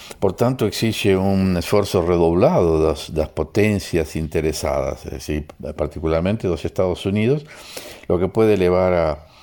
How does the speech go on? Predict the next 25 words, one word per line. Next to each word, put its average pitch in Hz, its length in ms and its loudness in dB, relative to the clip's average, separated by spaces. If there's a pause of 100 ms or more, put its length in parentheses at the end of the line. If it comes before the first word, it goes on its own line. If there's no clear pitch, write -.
(220)
a, 80 300 2
a 82 560 -2
una, 87 280 0
a 82 40 -4
un 90 280 -2
desvío 90 480 2
de 82 120 2
armamentos 82 800 -2
o 78 100 0
de 80 140 0
esfuerzo 80 720 -2
bélico, 80 800 -2
eh, 73 540 0
para 78 540 0 (140)
el 90 60 -4
Medio 92 280 2
Oriente 101 560 2 (680)
y, 127 360 2
eh, 82 800 2
desabastecer 85 680 0
un 90 140 0
poco 87 720 0
a, 76 480 0
a 82 120 2
Ucrania, 73 680 -2